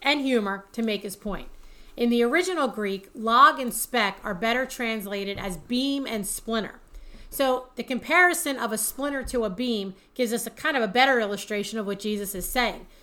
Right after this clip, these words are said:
One's a minute piece of wood and the other's big enough to build a house on.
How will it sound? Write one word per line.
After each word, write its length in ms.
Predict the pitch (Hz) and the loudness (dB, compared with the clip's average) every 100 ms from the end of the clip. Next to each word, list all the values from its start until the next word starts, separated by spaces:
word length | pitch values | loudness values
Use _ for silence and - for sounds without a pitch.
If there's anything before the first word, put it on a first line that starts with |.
| - - - | -20 -20 -12
One's 500 | 208 262 311 359 320 | 0 2 4 2 0
a 80 | 262 | 0
minute 680 | 240 226 240 285 285 285 - | 2 4 4 4 2 -2 -4
piece 260 | - 262 - | -6 -4 -2
of 160 | 196 | -2
wood 320 | 220 247 202 | 2 4 4
and 160 | - 214 | 0 0
the 120 | 220 | 2
other's 260 | 269 277 208 | 2 2 0
big 180 | 254 240 | 0 0
enough 220 | 233 226 | 0 -2
to 80 | 214 | 0
build 160 | 220 | 0
a 60 | 190 | 0
house 360 | 240 220 220 | 2 2 0
on. 180 | - - | -6 -14